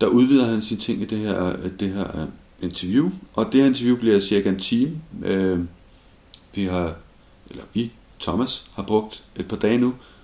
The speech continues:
på at klippe det færdigt, og, øh, jamen, så håber vi på, at det kommer ud i dag eller i morgen. Øh, og det er vel også derfor, at jeg lige nævner det her, fordi at, øh, det er jo aktuelt.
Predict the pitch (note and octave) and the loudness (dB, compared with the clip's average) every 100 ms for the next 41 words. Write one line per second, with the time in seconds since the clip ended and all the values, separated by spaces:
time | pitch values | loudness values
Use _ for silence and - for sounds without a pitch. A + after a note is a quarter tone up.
0 | - - G#2+ - - - - G2+ A2 C3 | -18 -4 -2 -2 -4 -4 -2 0 0 0
1 | - G2+ F#2+ F#2 F2+ - - F#2+ G2+ A#2+ | -2 0 0 0 -2 -6 -8 -6 -4 -4
2 | A#2 A#2+ A#2 - - - G2+ G#2 A2+ G#2+ | -2 0 -2 -2 -4 -2 -2 -2 -2 -2
3 | - G#2+ F2+ F#2 A#2 D3 - - - - | -2 -2 -2 0 0 -2 -8 -20 -20 -20
4 | - - - - - - G2+ G2 G2 G2 | -20 -20 -20 -20 -10 2 6 6 6 4
5 | G2+ C#3+ C#3+ C#3 C#3+ C#3 C#3+ - - A#2+ | 4 6 10 10 8 4 2 -2 2 2
6 | A#2 - - A2+ - A2 B2 B2 A2 C3 | 2 -8 -2 2 6 6 6 6 4 4
7 | B2 A#2 A#2 - - _ _ - G2 A2 | 4 2 0 -4 -20 _ _ -6 -4 -2
8 | A2 G2+ - G2 F#2+ F#2+ - - G#2+ G2 | -2 -2 0 0 0 -6 -8 0 2 2
9 | F#2+ G#2 G2 - | 0 0 0 0